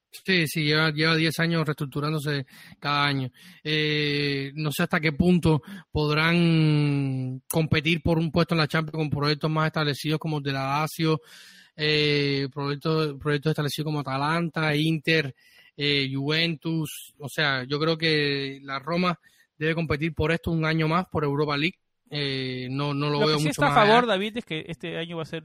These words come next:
Speaker 2: el segundo año, si es que se queda Fonseca, y eso sería una ventaja porque lo agarraría con un poquito más de experiencia también, ¿no? Eso puede ser un factor a
Speaker 1: Sí,
Speaker 2: favor.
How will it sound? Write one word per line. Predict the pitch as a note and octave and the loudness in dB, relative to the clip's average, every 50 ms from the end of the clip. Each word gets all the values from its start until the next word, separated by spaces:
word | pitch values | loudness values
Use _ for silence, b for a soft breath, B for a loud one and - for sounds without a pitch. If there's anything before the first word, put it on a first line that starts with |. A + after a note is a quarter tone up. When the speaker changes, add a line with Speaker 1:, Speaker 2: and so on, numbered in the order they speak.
| D#3+ - | -12 -16
Speaker 2:
el | D3 C3+ | -16 -16
segundo | - - C#3 C#3 D#3 G3 A3 G#3 F3 D#3 C#3+ C3 | -12 -10 -10 -6 -4 -4 -4 -2 -2 -4 -4 -4
año, | A#2+ A#2 A#2+ A2+ | -4 -8 -10 -12
si | - D3 | -12 -12
es | C#3 | -12
que | - D3 | -12 -14
se | C3+ - C3+ | -14 -14 -12
queda | - C#3+ D3 D3 | -8 -8 -6 -6
Fonseca, | - - C#3 C#3 - D#3 D#3 D#3 - D#3+ D3+ | -8 -8 -12 -10 -8 -8 -8 -6 -6 -8 -6
y | C#3 C#3+ | -6 -6
eso | C#3+ - D3+ C#3+ | -8 -8 -10 -12
sería | - - C3+ C3+ C#3 C#3+ | -10 -12 -12 -12 -10 -10
una | C#3 C#3 C#3 C3+ | -8 -8 -8 -8
ventaja | C3 C3 - C#3+ C3 D#3 D#3 | -10 -8 -10 -10 -8 -8 -10
porque | D#3+ D3 - C3+ | -10 -10 -10 -10
lo | B2+ A#2+ B2 | -12 -10 -10
agarraría | B2 B2 B2+ B2+ B2+ C3 C#3 C3+ | -10 -10 -10 -10 -10 -10 -10 -8
con | C3+ C3+ | -8 -10
un | C3 | -8
poquito | C3+ C3+ C3+ C3+ C#3 C3 | -8 -10 -10 -10 -8 -8
más | C3+ C3 | -8 -8
de | C3 C#3 | -6 -8
experiencia | B2 - B2 A#2 B2 B2 B2 - B2+ A2+ | -8 -8 -10 -10 -10 -10 -10 -12 -14 -16
también, | - A#2+ A#2+ A#2 A2+ A2+ A2+ | -16 -16 -16 -16 -16 -16 -14
¿no? | A#2 B2+ | -14 -14
Eso | A#2+ - C#3+ C3+ C3+ | -14 -12 -14 -14 -12
puede | C#3+ C#3 C#3+ C#3 | -10 -10 -10 -8
ser | C3 - C#3 | -10 -10 -12
un | C3+ | -12
factor | A#2+ - A#2+ - - G#3 | -12 -14 -18 -8 -4 -2
a | F#3+ | -2
Speaker 1:
Sí, | E3+ D3 | -2 -4
Speaker 2:
favor. | C#3 C3+ C3 B2+ | -6 -8 -12 -16